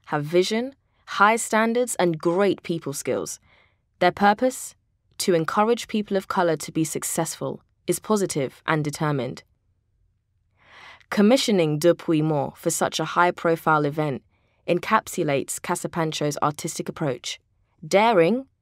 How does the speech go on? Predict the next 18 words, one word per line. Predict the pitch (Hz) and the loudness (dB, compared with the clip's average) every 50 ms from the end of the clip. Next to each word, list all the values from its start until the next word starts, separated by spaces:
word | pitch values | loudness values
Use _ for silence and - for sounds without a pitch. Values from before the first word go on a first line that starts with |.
| _ _ _ | _ _ _
yet | 175 175 - | -2 -2 0
respectful | - 160 156 - - - - - - - - 135 127 127 - _ | 0 -4 -4 -4 -2 -2 -2 -2 -2 -8 -6 -6 -6 -6 -6 _
of | - 143 | -8 -8
tradition. | - - 147 - 135 143 - 123 123 - - _ _ _ _ _ _ _ _ _ _ _ _ _ _ _ _ _ _ _ _ _ _ _ _ _ _ - - - _ | -6 -6 -4 -4 -4 -4 -6 -10 -10 -12 -14 _ _ _ _ _ _ _ _ _ _ _ _ _ _ _ _ _ _ _ _ _ _ _ _ _ _ -20 -20 -20 _
Ballet | - 160 220 226 254 277 285 269 | 0 4 6 6 6 4 2 0
Black | 214 180 165 147 135 - _ - _ | 0 0 0 0 -2 -4 _ -2 _
is | 165 160 165 | 0 0 0
now | 165 165 160 160 | -2 0 0 0
a | - 156 | 0 0
well-renowned | 151 147 160 175 185 190 202 202 202 202 196 180 170 170 175 175 - | 0 2 4 4 4 4 2 0 0 0 0 0 0 -2 -4 -6 -8
company | - - 160 160 151 156 151 139 131 143 151 - _ | -6 -4 -4 -4 -4 -4 -6 -6 -6 -8 -10 -14 _
famous | _ - - - - 208 208 196 175 156 143 139 - | _ -20 -18 -4 0 2 2 2 2 0 -2 -6 -6
for | - 160 | -6 -6
producing | 147 - 156 - 151 151 151 - - 151 - - | -6 -6 -6 -4 -4 -4 -4 -4 -4 -6 -2 -2
innovative | - 190 202 202 196 196 - - 202 190 180 - | 0 0 0 0 -2 -4 -6 -2 -4 -4 -2 -2
and | - 156 | -4 -6
exciting | 147 - - - - 156 156 151 - 170 160 151 | -4 -6 -6 -4 -4 -4 -4 -4 -6 -6 -4 -4
work. | 151 143 135 131 - _ - | -4 -4 -4 -6 -8 _ -20